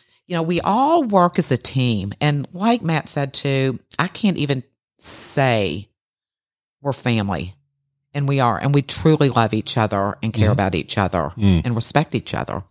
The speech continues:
Speaker 2: Mm.
Speaker 1: Mm-hmm.
Speaker 2: Wow. So let's talk, you, you, you touched on it briefly about this process, but let's, let's just talk about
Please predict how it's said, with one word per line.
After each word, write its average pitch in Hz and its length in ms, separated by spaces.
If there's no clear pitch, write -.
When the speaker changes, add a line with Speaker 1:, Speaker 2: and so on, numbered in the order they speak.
Speaker 2:
Mm. 82 260
Speaker 1:
Mm-hmm. 131 280
Speaker 2:
Wow. 92 400
So 156 400
let's 185 280
talk, 165 320
you, - 200
you, 165 440
you 160 120
touched - 380
on 131 140
it 95 160
briefly 95 480
about 107 360
this 104 160
process, 101 800
but - 220
let's, 185 260
let's 185 260
just - 200
talk 202 260
about 123 460